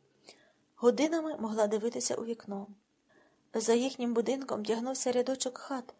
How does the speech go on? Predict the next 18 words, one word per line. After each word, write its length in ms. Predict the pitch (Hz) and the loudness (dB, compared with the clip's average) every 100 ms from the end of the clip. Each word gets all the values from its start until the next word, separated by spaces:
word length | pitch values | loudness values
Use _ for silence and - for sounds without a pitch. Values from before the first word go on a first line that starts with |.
| _ _ _ | _ _ _
оточених 560 | 233 233 247 247 233 - | -2 2 2 2 -2 -4
невеликими 540 | 220 214 247 247 247 | 0 2 2 -2 -4
полісадниками. 880 | 240 240 240 208 196 202 - 190 196 - _ _ _ _ _ _ _ | -2 0 2 2 0 -4 -8 -10 -10 -16 _ _ _ _ _ _ _
Колись 400 | - 233 269 285 | 0 2 2 0
їх 140 | 262 - | -2 -4
планували 500 | 247 240 233 254 233 | -2 -2 0 2 2
знести 480 | 220 233 - - 285 | 0 0 0 0 -2
і 80 | |
збудувати 520 | 226 214 220 247 269 233 | -4 -2 0 0 0 -2
на 60 | |
їхньому 420 | 233 240 - 220 | -2 -4 -6 -6
місці 440 | 214 247 - - 269 - - _ - | -4 -2 -2 -4 -8 -14 -20 _ -2
багатоповерхівки. 1040 | 226 233 269 254 254 262 - 214 202 - - _ _ _ _ _ - | 0 0 -2 -2 0 -2 -4 -6 -6 -12 -14 _ _ _ _ _ 0
Але 200 | 262 277 | 2 4
потім 360 | 311 320 269 | 2 0 -2
чи 140 | 262 339 | -2 0
то 120 | 262 | 0
передумали, 640 | 202 208 226 262 254 240 | 0 0 -2 -4 -8 -8